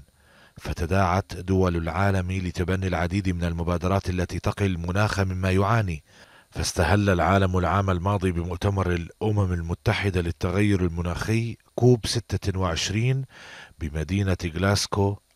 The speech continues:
الاسكتلندية، والذي أفضى إلى حتمية تكاتف الدول لتخفيض انبعاثات غازات الاحتباس الحراري،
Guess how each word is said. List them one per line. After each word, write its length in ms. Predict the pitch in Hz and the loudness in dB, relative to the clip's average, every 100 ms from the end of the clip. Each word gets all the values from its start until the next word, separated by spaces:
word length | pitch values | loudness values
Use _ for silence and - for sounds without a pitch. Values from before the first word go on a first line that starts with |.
| - | -4
الاسكتلندية، 880 | 92 - - 85 90 87 98 113 113 | -2 -2 -4 -4 -4 -2 0 2 4
والذي 520 | 98 82 78 82 101 | 4 0 -4 -4 -4
أفضى 360 | 104 101 90 | -2 -2 0
إلى 120 | 90 85 | -2 -2
حتمية 500 | - - 95 101 98 | -4 -6 -4 -2 -2
تكاتف 720 | 95 90 87 98 95 92 90 | -2 -4 -2 -2 -2 -2 -4
الدول 520 | 80 104 104 98 101 - - - - | 0 2 2 2 -4 -8 -18 -18 -8
لتخفيض 560 | 87 - 80 82 98 87 | -6 -4 -4 -2 0 0
انبعاثات 640 | 87 85 85 85 101 98 | 0 2 2 2 0 0
غازات 460 | 95 87 82 95 - | 0 0 0 0 -2
الاحتباس 540 | 80 78 92 90 95 | -6 -6 -2 0 0
الحراري، 580 | 90 85 85 87 107 85 | -2 -2 0 2 2 0